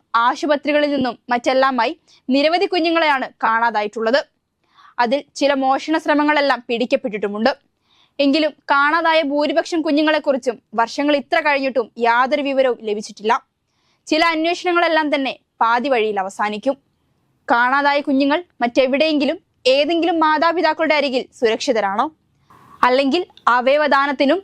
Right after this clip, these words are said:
ദുർമന്ത്രവാദം പോലുള്ള മറ്റെന്തിനെങ്കിലും ഇരയായിട്ടുണ്ടോ എന്നതും ഇന്നും ഉത്തരം കിട്ടാത്ത ചോദ്യങ്ങളാണ്.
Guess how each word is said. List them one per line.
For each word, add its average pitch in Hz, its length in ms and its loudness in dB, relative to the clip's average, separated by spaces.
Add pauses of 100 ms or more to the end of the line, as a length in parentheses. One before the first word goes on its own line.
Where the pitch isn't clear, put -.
ദുർമന്ത്രവാദം 285 840 2
പോലുള്ള 277 500 2
മറ്റെന്തിനെങ്കിലും 269 840 0 (120)
ഇരയായിട്ടുണ്ടോ 269 640 0
എന്നതും 247 400 -2 (380)
ഇന്നും 269 340 2 (100)
ഉത്തരം 269 400 0
കിട്ടാത്ത 233 420 -4 (120)
ചോദ്യങ്ങളാണ്. 214 680 -2